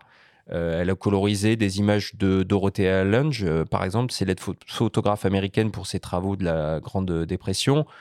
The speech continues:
des images noir et blanc qui sont très connues, mais je vous invite à aller sur son site, à regarder les résultats. Euh, c'est plutôt probant. Elle en vend aussi des images sur Yellow Corner. La démarche est transparente. On,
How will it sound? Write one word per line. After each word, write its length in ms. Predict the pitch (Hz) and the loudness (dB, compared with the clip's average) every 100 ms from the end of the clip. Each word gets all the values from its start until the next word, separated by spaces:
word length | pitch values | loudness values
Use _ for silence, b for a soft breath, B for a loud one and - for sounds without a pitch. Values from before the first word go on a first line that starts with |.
| B B _ | B B _
des 140 | 90 92 | -6 -2
images 200 | 95 90 | 0 0
noir 120 | 92 | 0
et 60 | 92 | 0
blanc 140 | 104 | -2
qui 80 | 107 | -2
sont 120 | 92 | -6
très 140 | 85 98 | -6 -4
connues, 280 | - 92 143 | -2 0 2
mais 200 | 117 98 B B B _ _ | 2 0 B B B _ _
je 120 | - | -2
vous 80 | 107 | 2
invite 240 | 123 139 | 2 4
à 80 | 127 | 4
aller 160 | 117 131 | 4 2
sur 220 | - 117 | 0 -2
son 160 | 120 110 | 0 0
site, 420 | - 156 - - | 0 -4 -6 0
à 120 | 104 | 2
regarder 340 | 104 107 110 120 | 2 2 2 2
les 100 | 113 | 2
résultats. 540 | 104 104 98 139 165 b b b b _ | 0 0 0 0 0 b b b b _
Euh, 180 | 87 85 | -2 -2
c'est 160 | 85 101 | 0 -4
plutôt 240 | - 120 | 0 0
probant. 500 | 113 110 107 123 143 | 2 2 2 4 4
Elle 160 | 110 98 | 4 4
en 140 | 98 | 2
vend 300 | 92 101 127 | 2 2 2
aussi 260 | 135 - 127 | 2 -2 0
des 180 | 117 107 | 0 2
images 200 | 110 110 | 2 0
sur 200 | - 101 | 0 2
Yellow 200 | 101 101 | 2 2
Corner. 380 | - 95 101 139 - _ _ _ _ _ _ _ - | 2 2 2 0 -4 _ _ _ _ _ _ _ -8
La 100 | - | -2
démarche 320 | 101 107 113 113 | 2 2 2 0
est 60 | |
transparente. 680 | - 110 - 98 98 123 - - | 0 -2 0 0 0 -2 -4 -10
On, 400 | - 101 104 101 | -2 2 2 2